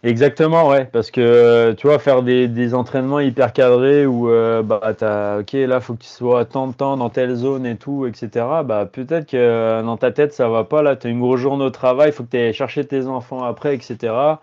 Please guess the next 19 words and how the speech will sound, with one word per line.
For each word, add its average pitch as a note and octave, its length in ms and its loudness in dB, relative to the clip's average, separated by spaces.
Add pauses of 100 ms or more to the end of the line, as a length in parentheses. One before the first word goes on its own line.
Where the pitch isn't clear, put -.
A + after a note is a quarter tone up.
(520)
Ça C3+ 180 0
marche C3 240 2
pas, F#3 120 4
mais D3+ 120 6
comment F#3 280 4
tu - 100 -8
peux E3+ 140 0
combiner D3+ 460 0
ça F3+ 420 0 (500)
en C3 180 0
faisant D3+ 300 2
que D#3+ 140 0
dans C3+ 180 0
ta C3+ 200 0
semaine, E3 360 -4
tu C#3 220 -8
fasses C#3 340 -2
un B2+ 100 -4
entraînement C#3 760 -4